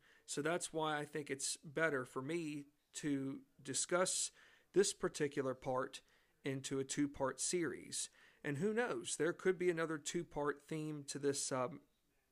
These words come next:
topic on Paul Revere's Ride before it's all said and done with, but I don't think that's a bad thing either.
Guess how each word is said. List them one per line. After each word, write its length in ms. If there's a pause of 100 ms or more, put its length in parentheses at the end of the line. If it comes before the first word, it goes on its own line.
(420)
topic 480
on 140
Paul 320
Revere's 440
Ride 320
before 320
it's 140
all 160
said 300
and 100
done 260
with, 220 (440)
but 120
I 60
don't 180
think 160
that's 220
a 40
bad 320
thing 220
either. 480